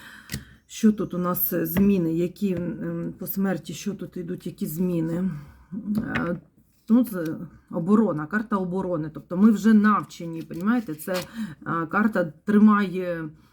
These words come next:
е, ну, тримайся на, м, як, Швидко хотіла сказати, не можу,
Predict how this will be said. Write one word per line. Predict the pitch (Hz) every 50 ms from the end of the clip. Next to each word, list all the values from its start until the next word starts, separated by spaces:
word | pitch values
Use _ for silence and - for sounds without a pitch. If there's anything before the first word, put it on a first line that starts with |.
| _ _ _ _ _
е, | - 131 131 135 135 - - - - - - - - - 220
ну, | 208 190 196 196 196 208 202 185
тримайся | 175 - 208 208 214 214 208 208 - 190 175 175
на, | 185 190 185 180 185 202 202 196 196 190 185 185 160 - - _ _ _ _ - - _ _ - - - - _ _ _ _ -
м, | - - - 185 180
як, | 180 170 160 156 - - - - _ _ _ _ _ _ _ _ _ _ _ _ _ _ _ _ _ _ _ _ _ _ - - - - -
Швидко | - 175 - - 180
хотіла | 156 - - 175 180 175
сказати, | 175 - 185 180 214 226 220 - 180
не | 175
можу, | 170 175 175 175 180 175 170